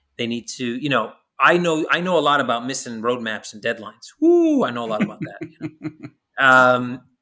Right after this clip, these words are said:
Speaker 1: but again, the thing is, is that when there's a face there to take responsibility for missing that deadline, and there's somebody that's like, "Yeah, you know what? We messed up.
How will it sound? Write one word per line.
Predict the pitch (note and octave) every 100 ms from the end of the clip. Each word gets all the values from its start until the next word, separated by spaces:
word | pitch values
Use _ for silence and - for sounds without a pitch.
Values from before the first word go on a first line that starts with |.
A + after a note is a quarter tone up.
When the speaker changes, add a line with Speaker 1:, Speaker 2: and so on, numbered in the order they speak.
| _ _ _ _ _
Speaker 1:
but | E3+ D3+
again, | D#3 F3+
the | D3
thing | F#3 F#3
is, | F#3+ E3
is | C#3
that | C#3+ C#3
when | C#3+
there's | C#3+ C#3
a |
face | C3+ - G3 A3+ -
there | G#3 G3+
to | D3+
take | - F3 E3+
responsibility | - D3 D3+ C#3+ C3+ D3 D3
for | D3 C3+
missing | C#3 - C#3+
that | C#3
deadline, | C#3 C#3 C#3+ C#3+
and | B2+
there's | B2+ A#2+
somebody | - D3 D3+ D3 C#3+
that's | B2+ -
like, | A#2+ C3
"Yeah, | D3
you | C#3+
know | C3+ C3
what? | C3 B2+
We | B2+
messed | B2+ B2 -
up. | A#2+